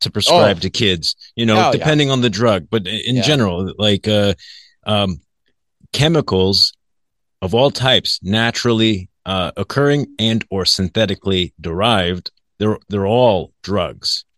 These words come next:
Speaker 2: Yeah.
Speaker 1: You know, um, and I think, uh, this is where the education really kicks in. Um, I've dealt with C B D for ten years. I, I
Speaker 2: Oh,
Speaker 1: am
Speaker 2: you
Speaker 1: a,
Speaker 2: have?
Speaker 1: so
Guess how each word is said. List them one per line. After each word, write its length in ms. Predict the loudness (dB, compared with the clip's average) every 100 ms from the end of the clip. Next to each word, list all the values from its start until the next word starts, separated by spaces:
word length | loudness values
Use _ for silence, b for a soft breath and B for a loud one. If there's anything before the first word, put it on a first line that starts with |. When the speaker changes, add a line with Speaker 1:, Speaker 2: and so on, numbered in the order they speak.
| _
Speaker 2:
Yeah. 220 | -12 -10 -4
Speaker 1:
You 100 | -2
know, 280 | 0 0 -2
um, 360 | -2 0 -2 -4
and 380 | -4 -2 -2 -4 -6
I 80 | -4
think, 340 | 0 0 2
uh, 180 | 0 0
this 240 | 0 0
is 80 | 0
where 180 | 0 0
the 140 | 2
education 500 | -2 -2 -2 -2 -2
really 200 | -2 -4
kicks 340 | -4 -6 -2 0
in. 260 | 0 0 -6 B B B B B
Um, 440 | -2 0 -2 -4 -10 _ _ _ -16 -4
I've 160 | -2 2
dealt 180 | 2 2
with 120 | 0
C 180 | 0 2
B 80 |
D 120 | 0 0
for 140 | -2
ten 240 | -2 0 2
years. 360 | 2 0 -4 _ -2
I, 180 | 0 0
I 100 | 0
Speaker 2:
Oh, 100 | 2
Speaker 1:
am 60 | 2
Speaker 2:
you 60 |
Speaker 1:
a, 40 | 0
Speaker 2:
have? 220 | -2 -6 _ _ -6
Speaker 1:
so 440 | 2 2 2 -2